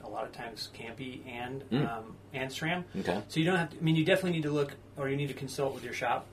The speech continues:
Speaker 1: on which one you're buying to make sure it's for the right drivetrain. But anywhere from thirty to sixty bucks, sixty dollars is about where it tops out. You get the blinged out gold looking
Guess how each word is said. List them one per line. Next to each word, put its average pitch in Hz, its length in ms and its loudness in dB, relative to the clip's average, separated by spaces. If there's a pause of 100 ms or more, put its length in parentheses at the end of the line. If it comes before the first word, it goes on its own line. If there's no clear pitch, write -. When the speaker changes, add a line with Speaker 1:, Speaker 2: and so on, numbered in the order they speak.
(120)
Speaker 1:
on 120 180 -6
which 123 220 -6
one 123 100 -4
you're 120 100 -4
buying 117 280 -4
to 117 40 -8
make 110 140 -10
sure - 160 -8
it's - 80 -10
for - 180 -8
the 107 120 -4
right 110 200 -4
drivetrain. 147 460 -2
But 127 100 -2 (360)
anywhere 233 260 6
from 143 160 0
thirty 139 340 4
to 123 80 -4
sixty - 360 -6
bucks, 117 340 -2
sixty 156 280 -6
dollars 123 340 0
is 110 60 -14
about 110 240 -2
where 127 100 -8
it - 80 -14
tops 107 280 -4
out. 120 120 -4
You - 60 -12
get 120 140 -10
the - 180 -8
blinged 120 260 -4
out 117 300 2
gold 113 360 -6
looking 113 380 -8